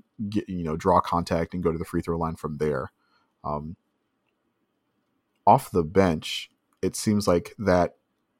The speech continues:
hasn't been the case as much so far. Um, like I mentioned, he's only shooting two and two point seven free throw attempts per game. That,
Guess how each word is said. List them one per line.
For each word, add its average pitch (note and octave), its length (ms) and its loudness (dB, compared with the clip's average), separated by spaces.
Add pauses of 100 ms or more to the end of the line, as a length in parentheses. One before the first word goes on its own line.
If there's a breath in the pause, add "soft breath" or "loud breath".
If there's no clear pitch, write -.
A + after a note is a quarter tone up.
(120)
hasn't G2 420 -2
been F2+ 180 2
the C2+ 100 -6
case - 460 -2
as - 160 -6
much - 540 -6
so - 220 -6
far. A#2 420 0 (640)
Um, C#2+ 560 0 (640)
like F2+ 200 2
I F#2 40 4
mentioned, F#2 400 2
he's F#2+ 120 2
only F2 140 2
shooting E2+ 340 -4
two F2+ 300 0
and F2 140 -2 (400)
two G#2+ 140 0
point G2+ 220 -2
seven F#2 260 0
free F#2 160 0
throw F2+ 180 0
attempts F2 280 -2
per E2 160 -2
game. E2+ 400 -2 (360 soft breath)
That, D#2 240 2